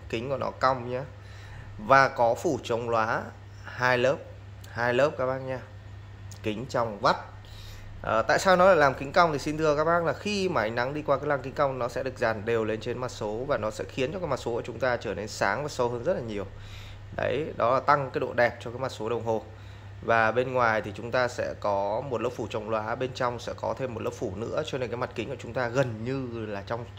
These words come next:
trong suốt các bác nhé. Phải nói là cái mặt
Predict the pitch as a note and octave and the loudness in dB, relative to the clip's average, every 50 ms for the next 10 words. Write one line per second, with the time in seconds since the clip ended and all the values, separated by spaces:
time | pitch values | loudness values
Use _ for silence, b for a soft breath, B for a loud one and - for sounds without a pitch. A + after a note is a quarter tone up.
0 | - - - - - - - A#2+ A#2 - - D3+ D#3+ - - C3+ B2 B2+ C3 C3 | -16 -16 -18 -18 -12 -6 -4 -4 -4 -4 -6 -6 -6 -2 0 0 0 0 0 -2
1 | C3 C3 C3 - B B B B B B B B B B B B B - - - | -6 -8 -8 -10 B B B B B B B B B B B B B -10 -4 -4
2 | A2 G#2+ G#2+ G#2+ G#2+ A#2+ C3+ C3+ C3 A#2+ A#2 A2+ - - - - - - - - | -2 0 0 0 2 2 2 0 0 -2 -4 -6 -10 -14 -16 -16 -16 -16 -16 -16
3 | - - - - C3 C#3 C#3+ C3 | -16 -16 -6 -6 0 2 2 0